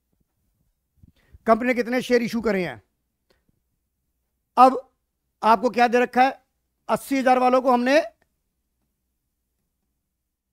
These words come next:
अस्सी हजार दे दिए, pro rata allotment ten thousand share to the applicant, पचास हजार वालों को दस हजार दे दिए, दो लाख वालों को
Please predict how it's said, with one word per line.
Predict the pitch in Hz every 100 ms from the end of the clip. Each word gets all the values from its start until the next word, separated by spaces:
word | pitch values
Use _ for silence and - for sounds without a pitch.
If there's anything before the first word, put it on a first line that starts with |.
| _ _ _ _ _
अस्सी | - -
हजार | 254 262 254
दे | 240
दिए, | 247 262 - _ _ _ _ _ _ _ _
pro | 202
rata | 226 247
allotment | 247 247
ten | 233 240
thousand | 240 247 262
share | 214 240
to | 233
the | 247
applicant, | 220 240 240
पचास | 233 226 233
हजार | 233 254
वालों | 247 254
को | 254 302 320 _ _ _ _ _ _ _ _ _ _ _ _ _ _ _ _ _ _ _ _
दस | 160 220
हजार | 208 247
दे | 240 233
दिए, | 247 254 - _ _ _ _ _ _ 147
दो | 208
लाख | 247 254 247
वालों | 254 254
को | 247